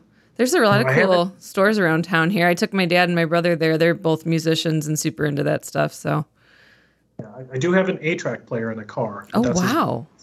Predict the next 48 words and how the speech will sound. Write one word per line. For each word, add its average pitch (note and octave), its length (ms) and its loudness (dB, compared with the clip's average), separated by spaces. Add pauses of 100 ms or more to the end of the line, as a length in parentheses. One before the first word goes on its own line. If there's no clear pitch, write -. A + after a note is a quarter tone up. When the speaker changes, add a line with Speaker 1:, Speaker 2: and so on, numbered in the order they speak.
(500)
Speaker 2:
I A2+ 40 -18
got, A#2+ 180 -12
yeah. - 80 -20 (140)
Speaker 1:
In B3+ 180 4
your F4 140 4
car? A3 320 0 (880)
Speaker 2:
Yeah, B2 180 -8
in B2 140 -6
my B2+ 120 -12
car, C#3+ 320 -10
I - 40 -20
got C3+ 120 -8
an C3 40 0
eight-track - 300 -4
player. - 300 -8 (200)
Speaker 1:
Why? E4 460 2
What C4+ 160 2
Speaker 2:
Like, B4 140 4
Speaker 1:
kind, D4+ 100 0
what G4 100 2
are A#4+ 40 0
you C5+ 160 2
driving, F4+ 480 4
Carl? D4+ 300 4 (680)
Speaker 2:
press A3 240 0
it F3 100 2
in. A3+ 240 2
Oh, D#3 120 -6
it's, - 220 -14
it's G#3 160 -2
super C#3 240 -2
fun. A#2+ 220 -10 (320)
Uh, - 80 -2 (220)
so D3+ 280 4
I, D3 100 4 (280)
Speaker 1:
<laughs> - 240 -14
Speaker 2:
I, D#3 180 -4
I F3 80 2
got F#3 140 0
this E3+ 120 0
car, D3+ 300 2
you C#3 100 -2
know, A#2+ 100 -2
now B2 160 -8
twenty E3 340 -2
years C#3 260 0
ago, F3 300 0 (340)
and B2+ 560 2